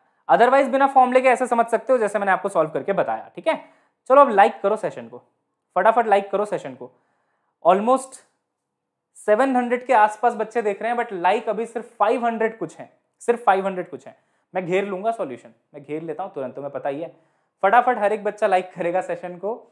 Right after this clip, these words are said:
और सब्सक्राइब करेगा। बेटा नीचे सब्सक्राइब का बटन है, है ना? आपका अपना चैनल है यार, आपको खुद करना चाहिए, हमें बोलने की जरूरत भी नहीं पड़नी चाहिए,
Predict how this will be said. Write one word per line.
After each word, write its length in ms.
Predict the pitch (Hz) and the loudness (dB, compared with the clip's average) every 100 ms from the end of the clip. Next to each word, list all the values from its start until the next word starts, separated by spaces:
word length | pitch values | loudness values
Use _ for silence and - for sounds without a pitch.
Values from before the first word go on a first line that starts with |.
| _ - | _ -10
और 100 | 143 | -8
सब्सक्राइब 560 | 147 123 - 127 117 117 | -8 -12 -8 -8 -8 -12
करेगा। 220 | 110 117 | -12 -8
बेटा 160 | 156 185 | -6 -6
नीचे 240 | 175 190 | -8 -8
सब्सक्राइब 500 | 185 - - 165 175 | -8 -8 -4 -4 -2
का 80 | 185 | -2
बटन 280 | 165 165 156 | -2 -4 -6
है, 200 | 190 196 | -8 -8
है 60 | 151 | -6
ना? 160 | 233 - _ _ _ - | -6 -8 _ _ _ -2
आपका 300 | 294 - 262 | -2 2 2
अपना 220 | 233 240 | 2 -2
चैनल 320 | 226 196 190 | -4 -4 -4
है 60 | 170 | -2
यार, 160 | 170 165 | -4 -4
आपको 220 | 160 196 | -8 -10
खुद 240 | - 202 | -6 -6
करना 260 | 196 135 127 | -6 -8 -10
चाहिए, 200 | 123 123 | -12 -14
हमें 220 | 156 175 | -10 -6
बोलने 260 | 160 170 180 | -6 -6 -8
की 60 | |
जरूरत 220 | 170 170 | -6 -6
भी 100 | 170 | -8
नहीं 160 | 170 151 | -10 -10
पड़नी 240 | 151 147 139 | -10 -12 -12
चाहिए, 300 | 147 214 | -8 -8